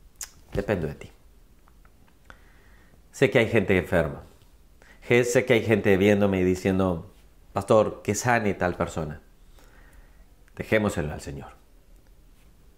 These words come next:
Pero mantengamos la fe. Porque fe es la esperanza de lo que no se ve, pero se cree en el Señor. Es esa convicción que tenemos.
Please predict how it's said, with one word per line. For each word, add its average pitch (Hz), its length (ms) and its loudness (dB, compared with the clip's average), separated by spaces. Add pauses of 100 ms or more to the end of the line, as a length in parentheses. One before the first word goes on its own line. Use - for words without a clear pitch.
(180)
Pero 85 220 -2
mantengamos 87 520 -2
la 78 140 -8
fe. - 200 -18 (880)
Porque 80 600 -2
fe 151 600 0 (640)
es 98 400 0
la 87 160 0
esperanza 139 840 -2
de 87 140 -2
lo 131 140 -4
que - 100 -14
no 92 160 -2
se 131 200 0
ve, - 300 -4 (560)
pero - 220 -8
se - 220 -8
cree 92 300 -4
en 85 100 -6
el 82 100 -6
Señor. - 540 -16 (580)
Es - 80 -18
esa 98 260 -4
convicción 92 640 -2
que 90 120 -4
tenemos. - 500 -14